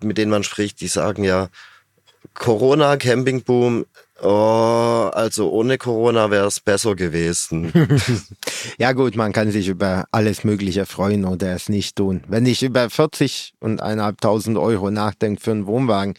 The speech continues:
Speaker 2: ist ja doch mehr als ein ganz neuer M X fünf oder ein G R sechsundachtzig, also ein japanischer Sportwagen.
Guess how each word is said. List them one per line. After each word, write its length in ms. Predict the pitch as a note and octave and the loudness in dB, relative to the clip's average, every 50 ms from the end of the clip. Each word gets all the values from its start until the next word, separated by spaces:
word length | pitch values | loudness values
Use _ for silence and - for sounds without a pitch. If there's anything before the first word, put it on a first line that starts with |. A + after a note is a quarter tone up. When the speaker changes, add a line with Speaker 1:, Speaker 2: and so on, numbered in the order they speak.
| - - - - - - - - _ _ | -14 -18 -20 -20 -20 -20 -20 -20 _ _
Speaker 2:
ist 220 | G#2 A#2 A2 - | -4 -4 0 2
ja 340 | B2 A2 G#2+ G#2 G2+ G2 F#2+ - _ _ - - _ _ | 2 4 4 4 4 2 0 -4 _ _ -20 -20 _ _
doch 420 | A2 G#2 A2+ G#2+ - - - - - _ | 0 0 2 2 0 -4 -10 -14 -16 _
mehr 440 | - - G2+ A#2+ B2+ C3 B2 A2+ - | -8 -2 0 2 4 4 4 4 2
als 300 | - A2+ A#2 G#2 - - | 2 2 0 0 -2 -2
ein 240 | B2+ A2+ G#2+ F#2+ F2 - _ _ _ _ _ _ _ _ _ - | -2 -2 -2 -2 -6 -10 _ _ _ _ _ _ _ _ _ 0
ganz 380 | A#2+ C3 D3+ D#3 C#3+ - - | 2 4 4 2 2 0 0
neuer 300 | C3+ B2 B2 B2 A#2+ A2 | 2 2 4 4 2 2
M 140 | F#2 A2+ A#2 | 0 0 0
X 220 | A#2 A2+ - - - | -2 -2 -4 -8 -4
fünf 380 | - C3+ D3+ F3+ G#3 G3+ - | 0 0 0 0 -2 -4 -8
oder 560 | - - A2 A2+ G#2+ A2 A#2 A2+ A2+ - - | -6 -4 -2 -2 0 0 0 0 0 0 -2
ein 380 | - A2 G#2+ G#2+ G#2+ G#2+ G#2 - _ _ _ _ | -2 -2 -2 -2 -2 -4 -6 -8 _ _ _ _
G 260 | G#2 G#2 B2+ B2+ A#2+ | -8 -4 -2 0 2
R 280 | A2+ A#2 A#2 A2 G#2+ - | 2 2 0 0 -2 -4
sechsundachtzig, 840 | - - A#2 A2 - - B2 A#2 G#2+ A#2+ D3 C#3 - - G2 F2+ G2 | -6 -6 -4 -4 -4 -4 -4 -2 0 0 -2 -2 -4 -6 -6 -4 -4
also 240 | F#2 A2 G#2+ B2+ | -4 -4 -2 -2
ein 100 | B2 A#2+ | -2 -2
japanischer 560 | A2 G2+ F2+ - G#2+ A2+ A#2 A2 G2+ A2 G2 F#2+ | -2 -2 -2 -2 -2 -2 -2 -2 -4 -4 -6 -6
Sportwagen. 680 | - - B2 C3+ D3+ - - - G2+ G2+ G#2+ B2 C#3 | -4 -4 -2 -2 -2 -2 -4 -4 -4 -2 -2 -4 -6